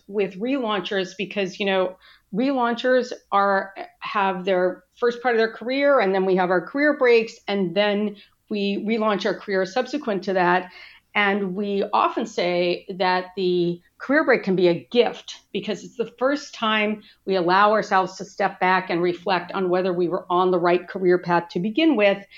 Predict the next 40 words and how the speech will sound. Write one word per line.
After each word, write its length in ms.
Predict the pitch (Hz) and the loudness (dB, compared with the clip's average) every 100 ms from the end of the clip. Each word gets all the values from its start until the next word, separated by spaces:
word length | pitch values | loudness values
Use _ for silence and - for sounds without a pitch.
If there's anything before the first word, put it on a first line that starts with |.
| - - _ | -20 -20 _
And 140 | 233 233 | -6 -6
sometimes 420 | - 302 349 349 | -2 0 4 4
we 180 | 320 294 | 2 -2
find, 400 | 320 320 277 208 | -2 0 2 2
as, 200 | 196 - - | 0 -2 -2
as 180 | 220 214 | 0 -2
you, 140 | - | -4
as 120 | 220 214 | -4 -2
you're 100 | 277 | -4
talking 220 | 285 262 | -2 0
about 220 | 233 226 | 0 2
in 80 | 214 | 0
your 160 | 214 | 0
own 160 | 233 240 | 0 0
story, 720 | 233 - 359 240 208 208 202 - - - | -2 2 4 6 4 2 -4 -16 -20 -6
that 400 | 185 220 226 202 | 2 2 2 0
we're 440 | 202 202 202 202 - _ _ | 0 2 2 -2 -14 _ _
fulfilling 460 | 214 - 185 170 185 | -14 -8 -4 0 0
someone 340 | 185 196 214 | 0 2 2
else's 320 | 220 220 247 | 2 2 0
expectations. 920 | 226 247 - 262 294 415 440 - 180 170 | 2 0 2 0 4 4 4 0 -4 -4
What 240 | 196 185 | -4 -2
it's 240 | 190 - - | -2 -4 -8
maybe 380 | 202 190 180 180 | -6 -2 0 -2
our 240 | 170 151 - | -4 -6 -6
parents, 500 | 254 247 240 233 214 | -4 0 0 0 0
or 140 | 170 | 2
maybe 260 | 175 175 170 | 2 2 2
it's 240 | 165 - | -2 -10
society's 640 | 170 - 160 185 214 214 208 | -14 -10 -6 -4 -4 -6 -8
expectation 800 | 214 214 226 214 233 226 233 220 | -10 -6 -10 -2 0 0 -2 -4
first 220 | - 220 - | -2 -2 0
time 180 | 240 | -2
around. 420 | 233 233 240 240 226 - - | 0 0 0 0 -4 -14 -6
And 140 | 208 | -2
then 120 | 214 | 0
the 60 | 208 | -2
second 440 | 208 - 302 302 | -4 -2 0 0
time 200 | - 233 | -2 -2
around, 400 | 202 190 196 190 | -2 0 0 -2